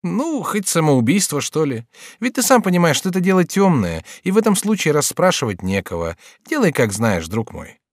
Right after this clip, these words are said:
Бонаме, прощай. Кстати, — добавил он, — я заплачу за него. И Шико кинул на стол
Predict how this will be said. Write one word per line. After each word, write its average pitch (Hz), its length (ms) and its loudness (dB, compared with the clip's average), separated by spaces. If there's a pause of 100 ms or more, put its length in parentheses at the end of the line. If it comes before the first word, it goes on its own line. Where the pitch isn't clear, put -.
(280)
Бонаме, 120 520 0 (360)
прощай. 110 480 -6 (600)
Кстати, — 139 720 -4
добавил 85 440 -6
он, — 80 180 -10 (380)
я 117 340 0
заплачу 165 480 -4
за 117 140 -4
него. 76 300 -10 (1000)
И 143 100 -2
Шико 170 340 0
кинул 170 280 2
на 117 120 2
стол 139 360 -2